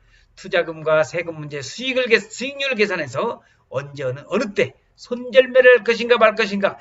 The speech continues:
이런 것을 고민하는 편이 오히려 훨씬 발전적인 방향이 되지,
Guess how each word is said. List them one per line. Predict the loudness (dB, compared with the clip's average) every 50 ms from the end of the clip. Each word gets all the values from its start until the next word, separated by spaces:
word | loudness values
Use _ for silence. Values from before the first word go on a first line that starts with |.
| -20 _ -16
이런 | -12 -6 -6 -4 -4 -4 -4
것을 | -4 -4 -2 -2 -2 -4 -2
고민하는 | -4 -4 -4 -4 -4 -4 -4 -4 0
편이 | -2 0 0 0
오히려 | -2 -2 -2 2 4 4 2 2 0 _ _ _ _ _ -8
훨씬 | -6 -6 -6 -6 -6 -6 -6 -6 -8 -20 _ _ _ _ _
발전적인 | -14 -14 -14 -12 -12 -14 -16 -14 -14 -14 -14 -14 -16 -18
방향이 | -20 -20 -12 -6 -6 -6 -4 -4
되지, | -4 -4 -4 -6 -8 -8 -8 -8 -8 -8 -10